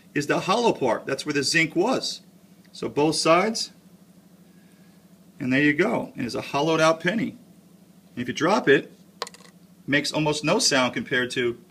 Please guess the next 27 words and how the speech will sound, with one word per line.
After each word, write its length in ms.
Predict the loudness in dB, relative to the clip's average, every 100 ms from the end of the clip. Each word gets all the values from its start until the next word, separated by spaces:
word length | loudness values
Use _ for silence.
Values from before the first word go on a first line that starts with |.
| 0 -2 -12 _ _
a 80 | -8
real 200 | -4 -2
penny 220 | 0 0
because 340 | 0 -2 -2 -2
it's 180 | -4 -4
just 400 | -2 -2 -4 -12 -20 -20 -20 -20 -6
a 60 |
very 240 | 0 0 2
what? 460 | 2 2 0 -6
Thin 280 | -2 0 0
layer 420 | 0 0 0 -4 -12 -20 -20 -20 -20 -14 -2
of 440 | 2 4 2 -2 -14 -20 _ -20 -20 -20 -20 _ -20 -20 -20 -20 -20 -6
copper. 440 | -2 0 -2 -10 -14 -20 -20 -20 -8
Now, 360 | 0 2 0 -4 -20 -20 -20 -20 -12
here 220 | -2 2
is 120 | 2 2
one 160 | 2
I 180 | 4 2
just 400 | 0 -6 -4 0
did 120 | 0
and 120 | 2 0
I 60 |
picked 300 | 0 -6 -2
it 60 | 0
up 140 | 2
by 120 | 4
accident. 520 | 4 2 -2 -4 -6